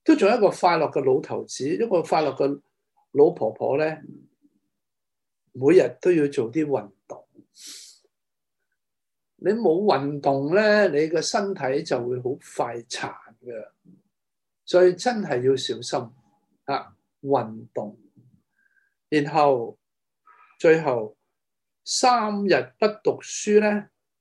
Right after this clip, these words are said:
就會語言乏味，面目可憎。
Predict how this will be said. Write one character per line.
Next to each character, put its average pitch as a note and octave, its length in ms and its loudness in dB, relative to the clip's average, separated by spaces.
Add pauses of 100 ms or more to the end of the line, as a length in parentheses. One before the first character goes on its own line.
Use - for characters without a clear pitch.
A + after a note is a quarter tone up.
(140)
就 - 160 4 (220)
會 F3 300 4
語 E3+ 500 -2
言 C3 380 0
乏 - 380 -2
味， B2+ 420 0 (580)
面 D3 300 2
目 C3+ 420 -4
可 A#2 460 -4
憎。 B2 400 -4